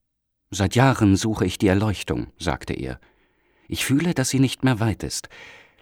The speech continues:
Ich möchte wissen, welchen Schritt ich als nächsten tun soll.“ „Und wie erwirbst du deinen Lebensunterhalt?“,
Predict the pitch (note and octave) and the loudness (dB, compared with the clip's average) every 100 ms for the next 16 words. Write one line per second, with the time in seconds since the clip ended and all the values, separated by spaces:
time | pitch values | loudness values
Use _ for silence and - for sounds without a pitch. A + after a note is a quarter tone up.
0 | _ - - C3 - B2+ D#3 D#3+ C#3 A#2 | _ -6 2 2 4 2 4 4 4 2
1 | C3 C3 - - F#2 - - - G2+ - | 2 0 0 -2 -2 -2 -12 -6 -4 -2
2 | F2+ E2+ - - B1+ - C#2 B1 C#2 G#1+ | 0 0 -4 -8 -8 -6 -8 -6 -8 -10
3 | - _ _ _ _ _ _ _ _ _ | -16 _ _ _ _ _ _ _ _ _
4 | _ _ _ _ - E2+ D2+ D#2 F2+ F2+ | _ _ _ _ -4 0 0 0 0 0
5 | F2+ F#2 F2 - F#2 E2+ E2 D#2+ D#2 D#2 | 2 0 -2 -2 0 2 2 2 0 -2
6 | E2 E2 E2+ F2+ F2+ F2+ - | -2 -2 0 0 0 -2 -6